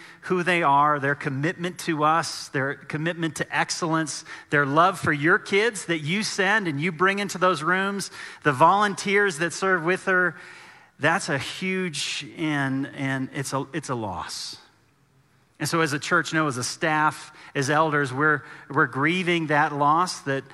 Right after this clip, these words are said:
Janine felt it was time for her to step away from that position. Uh, and yet we want to acknowledge and celebrate what she's done.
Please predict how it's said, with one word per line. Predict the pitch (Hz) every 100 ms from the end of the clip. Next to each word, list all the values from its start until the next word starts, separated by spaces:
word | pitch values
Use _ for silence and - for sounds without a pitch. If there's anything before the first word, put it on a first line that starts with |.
| - - -
Janine | 147 156 175
felt | - 156 156
it | 156
was | 147 139
time | 165 156
for | 147
her | 127 156
to | -
step | 135 - 165 160
away | 143 147
from | 147 160
that | 143 135 127
position. | - 127 123 143 - 139 117 - - - - -
Uh, | 143 135 131 120 - 110 - _ _ _ _ _ _ _ -
and | 156
yet | 165 175
we | 208
want | 269
to | 226
acknowledge | 147 151 165 226 175 139 -
and | 156
celebrate | 151 - 185 208 165 170
what | 151 156
she's | - 156
done. | 110 127 120